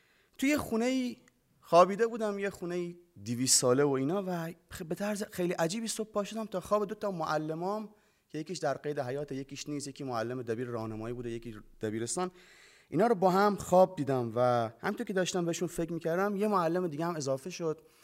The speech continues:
و همونجور که برنامهٔ قبلی ذیل مدخل ننه شروع کردم صحبت کردن، دیدم می‌تونم در مورد معلم، سه تا معلم حرف بزنم و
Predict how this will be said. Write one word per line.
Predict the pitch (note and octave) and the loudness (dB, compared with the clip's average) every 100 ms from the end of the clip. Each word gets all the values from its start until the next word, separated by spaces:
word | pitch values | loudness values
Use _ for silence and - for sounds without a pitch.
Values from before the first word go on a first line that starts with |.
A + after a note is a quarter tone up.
| - - - - | -20 -20 -20 -14
و | G2+ | 0
همونجور | C#3 C3 B2 F3+ F3 | 2 2 0 -4 -6
که | E3+ | -8
برنامهٔ | C#3 C3 C3 C3+ D3 | -2 0 0 -6 -10
قبلی | - B2+ B2 C3+ B2 | -6 -6 -6 -12 -12
ذیل | G#2+ C#3 D3 C3+ B2+ A#2+ G#2 | -4 -4 -2 -4 -4 -4 -6
مدخل | A2 A2 - C#3 C3 B2+ G#2+ _ _ _ _ _ _ - | -10 -10 -10 -8 -6 -6 -8 _ _ _ _ _ _ -10
ننه | A2+ A#2 B2+ D3 D#3+ | -4 -2 0 0 -2
شروع | C3+ C3+ B2 | -6 -6 -6
کردم | B2 A#2+ A#2+ | -4 -4 -6
صحبت | - A#2 A#2+ - | -8 -6 -6 -6
کردن، | D3 E3 | -10 -8
دیدم | F3 F#3 F3 _ _ _ _ _ _ _ - | -6 -6 -8 _ _ _ _ _ _ _ -12
می‌تونم | F3 F3+ | -6 -4
در | D3 C#3 | -2 -2
مورد | C#3+ D#3 | -2 -4
معلم، | C#3+ B2+ C3 C#3 D#3+ | -4 -4 -4 -4 -6
سه | D#3 - | -4 -6
تا | F#3 - D#3 | -6 -8 -6
معلم | C3+ B2 C#3 C#3+ | -4 -4 -6 -6
حرف | C#3 D3+ - | -6 -6 -6
بزنم | C3+ C3+ C3 A2+ | -8 -6 -6 -4
و | A2 G#2 | -6 -6